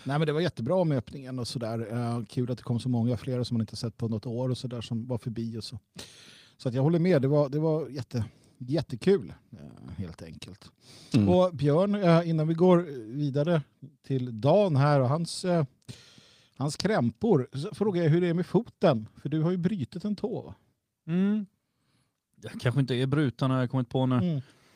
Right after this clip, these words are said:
Speaker 3: Den såg ut precis som den ska göra när den är bruten, när man har tittat på bilder och sådär.
Speaker 1: <laughs> Den stod liksom.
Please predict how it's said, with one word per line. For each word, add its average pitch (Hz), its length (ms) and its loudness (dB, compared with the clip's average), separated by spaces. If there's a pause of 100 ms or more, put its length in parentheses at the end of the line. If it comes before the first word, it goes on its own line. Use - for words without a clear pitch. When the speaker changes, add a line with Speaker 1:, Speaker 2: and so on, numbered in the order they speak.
(100)
Speaker 3:
Den 131 140 -2
såg 147 180 -4
ut 160 200 -2
precis 127 260 -2
som 113 180 -2
den 110 80 -4
ska - 160 -6
göra 101 220 2
när 101 100 -4
den 101 80 -4
är 98 40 -4
bruten, 101 380 -6
när 98 60 -4
man 101 140 -4
har 101 80 -4
tittat - 380 -12
på 101 120 -6
bilder 101 300 -4
och 104 80 -6
sådär. 107 180 -6
Speaker 1:
<laughs> - 40 -6
Den 160 100 -2
stod - 380 -8
liksom. - 240 -12